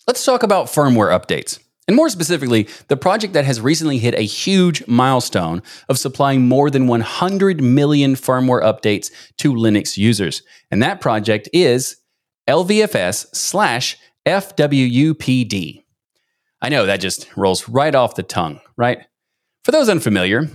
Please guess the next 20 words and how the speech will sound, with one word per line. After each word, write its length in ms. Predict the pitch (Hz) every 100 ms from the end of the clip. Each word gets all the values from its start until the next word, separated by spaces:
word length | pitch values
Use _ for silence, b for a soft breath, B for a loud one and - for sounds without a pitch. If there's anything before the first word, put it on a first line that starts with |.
| -
L 160 | 151 180
V 160 | 147
F 160 | 123 107
S 320 | 98 131 - _
is 280 | 117 117 117
also 360 | 110 117 -
known 240 | 117 104 104
as 120 | 101
the 140 | 110
Lin-, 480 | 98 98 127 151 151
Linux 400 | 117 139 185 - -
Vendor 420 | 113 120 135 131
Firmware 540 | - - 110 107 101 98
Service, 500 | - 185 101 98 - b b _
and 300 | 123 123 120 -
F 300 | 123 123 -
W 320 | 117 107 107
U 260 | 107 101 101
P 220 | - 92
D 420 | 147 170 127 120